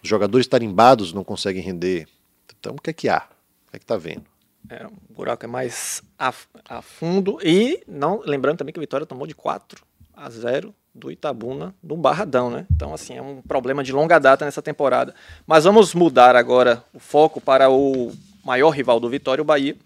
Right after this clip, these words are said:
Speaker 2: que conseguiu dar uma resposta positiva ao seu torcedor após aquela goleada para o Sport. Teve o jogo contra o Itabuna, mas foi com o time sub-vinte, vou desconsiderar dessa
Speaker 1: Teve Fortaleza também.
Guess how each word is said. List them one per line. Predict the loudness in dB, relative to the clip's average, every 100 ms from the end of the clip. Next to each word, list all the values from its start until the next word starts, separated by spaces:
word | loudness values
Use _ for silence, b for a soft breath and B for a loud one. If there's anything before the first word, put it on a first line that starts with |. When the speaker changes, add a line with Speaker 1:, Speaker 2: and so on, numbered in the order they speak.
| b b b b b b b -16
Speaker 2:
que | -16
conseguiu | -4 -4 -2 -2 4 6
dar | 6
uma | 2
resposta | 0 -2 -4 -4 -2 -4 -12
positiva | -10 -10 -10 -10 -6 -4
ao | -4
seu | -6
torcedor | -10 -10 -8 -6 -6
após | -4 -4 -6
aquela | -6 -4
goleada | -2 -2 -4
para | -4 -8
o |
Sport. | -6 -8 -8
Teve | -8 -6
o |
jogo | -6 -8
contra | -10 -12
o | -10
Itabuna, | -6 -6 -6 -10
mas | -10
foi | -12
com | -14
o | -14
time | -16
sub-vinte, | -16 -12 -12 -12 -14 -14
vou | -12
desconsiderar | -12 -14 -16 -10 -6 -4
dessa | -6 -8 -10
Speaker 1:
Teve | -8 -8
Fortaleza | -6 -2 0 0 -2
também. | -6 -14 -14